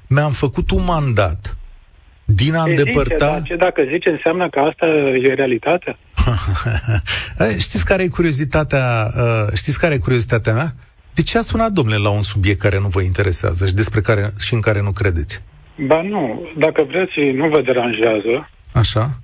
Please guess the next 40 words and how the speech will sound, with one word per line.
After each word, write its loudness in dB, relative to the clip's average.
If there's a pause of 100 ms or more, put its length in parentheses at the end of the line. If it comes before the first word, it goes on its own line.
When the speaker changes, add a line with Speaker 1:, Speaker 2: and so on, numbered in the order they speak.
Speaker 2:
Cred 4
că 2 (1400)
puteți 2
accepta 0
niște -2
critici 0
care, 2
să 0
știți -2
că 2
nu 0
sunt, 0
uh, 4 (180)
cu 0
reavoință 0
făcute. -4 (520)
Eu 4
am 0
ascultat 0
ani 2
de 2 (100)
zile 2
emisiunea -2
asta. -6 (120)
Speaker 1:
Da. 2 (140)
Speaker 2:
Dar -10
trebuie 2
să 4
vă 2
spun -4
că 2 (240)
nu -4
mai 0
pot 0
să -8
o 4
ascult. -2
Am 2
trecut 0
pe 0